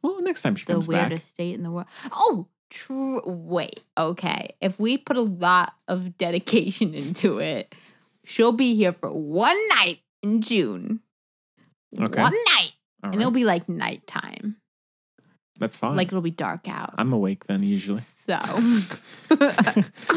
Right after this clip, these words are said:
Speaker 2: if we can get our act together.
Speaker 1: I mean, it's, if, if she wants to, I don't want, want her to spend the only night she's here, just, you know, not,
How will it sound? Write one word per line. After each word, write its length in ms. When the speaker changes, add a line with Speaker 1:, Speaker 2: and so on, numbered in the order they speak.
Speaker 2:
if 100
we 120
can 180
get 260
our 160
act 300
together. 420
Speaker 1:
I 80
mean, 200
it's, 120
if, 240
if 140
she 120
wants 380
to, 140
I 80
don't 140
want, 240
want 200
her 120
to 100
spend 300
the 60
only 220
night 220
she's 200
here, 360
just, 180
you 60
know, 200
not, 300